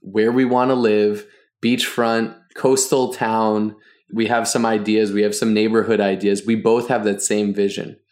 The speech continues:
However, recently, Sandy's been like, "You know what? Let's not go intermediate house. Let's go straight to the baller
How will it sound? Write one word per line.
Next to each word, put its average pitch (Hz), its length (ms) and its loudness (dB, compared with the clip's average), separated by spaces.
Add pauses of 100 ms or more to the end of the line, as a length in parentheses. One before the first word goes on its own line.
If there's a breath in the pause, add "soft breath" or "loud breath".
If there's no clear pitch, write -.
(160)
However, 120 340 2
recently, 113 760 2 (180 loud breath)
Sandy's 117 460 0
been 110 160 2
like, 104 220 -2
"You 110 60 2
know 127 120 2
what? 175 360 -2 (340 soft breath)
Let's 139 220 0
not 190 300 0
go 131 560 2
intermediate 110 640 2
house. - 380 -6
Let's 117 240 0
go 160 180 2
straight 135 640 0
to 117 500 2 (280 loud breath)
the 117 180 2
baller 107 720 2